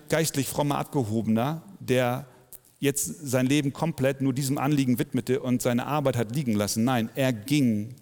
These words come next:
zur Arbeit. Es gab keine andere Chance für ihn. Er war der Mundschenk des Königs, Urlaub gab's nicht. Er war den Tag über und immer zur Verfügung für den König. Aber er betete Tag und Nacht. Fünf Monate lang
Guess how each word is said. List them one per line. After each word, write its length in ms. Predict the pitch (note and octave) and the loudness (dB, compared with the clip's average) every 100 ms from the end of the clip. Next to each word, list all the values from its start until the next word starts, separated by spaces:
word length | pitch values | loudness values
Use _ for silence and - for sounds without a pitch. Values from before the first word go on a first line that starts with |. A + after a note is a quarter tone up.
| - | -10
zur 360 | - - A#2+ | -4 0 0
Arbeit. 480 | - C3+ B2 G2 G2 | 0 -2 0 -2 -2
Es 120 | A2 | -4
gab 160 | - C3 | -2 0
keine 220 | B2+ A#2 | 0 0
andere 180 | A2 G#2 | 0 -2
Chance 300 | - G#2 - | -2 -2 -2
für 80 | A2 | -6
ihn. 240 | F#2+ F#2 - _ - | -6 -6 -10 _ -2
Er 260 | C#3+ C#3 B2 | 2 2 2
war 160 | B2+ | 2
der 120 | B2 | 2
Mundschenk 420 | C3 D3 D3 D3 C#3+ | 2 0 0 0 0
des 180 | C#3 | -4
Königs, 480 | - D3 G3+ - - - _ - | -2 0 0 -2 -12 -18 _ -4
Urlaub 300 | C3+ C3+ C#3 | 0 2 2
gab's 280 | C3+ C#3+ - | -2 -2 -2
nicht. 240 | F3 F3 - - | -4 -4 -8 -2
Er 260 | C#3+ C#3+ | 0 0
war 420 | B2 C3+ C3 C3+ - _ _ _ - | 0 0 -2 -6 -16 _ _ _ -6
den 160 | A2+ G#2+ | -4 -2
Tag 380 | - C#3+ D3+ - | 0 -2 -2 -2
über 400 | D3+ E3 E3+ - | 0 0 -2 -6
und 140 | A2+ - | -6 -2
immer 280 | D3+ E3 | 0 0
zur 140 | - C3 | 0 -2
Verfügung 520 | A#2 - D3 C3+ D3+ | -2 -2 -2 0 -2
für 220 | C3+ B2+ | 0 0
den 160 | B2+ C3+ | 0 -2
König. 520 | - E3 A2 - - | 0 0 0 -6 -6
Aber 340 | E3 C#3 A#2 - - - | -2 0 0 -2 -10 -4
er 100 | B2 | 0
betete 500 | C#3 C3+ A2 G#2 F#2+ - _ | 2 2 0 -6 -8 -10 _
Tag 300 | - A2+ A2 | -4 -4 -4
und 140 | - A#2 | -6 -4
Nacht. 300 | G#2+ E2 - - _ _ | -4 -6 -16 -20 _ _
Fünf 600 | - - F3 D3+ D3 - - _ - | -16 -2 0 0 -4 -12 -20 _ -4
Monate 480 | C3 D#3+ C#3+ - G#2+ | 0 2 2 0 0
lang 280 | G#2+ B2 | 2 0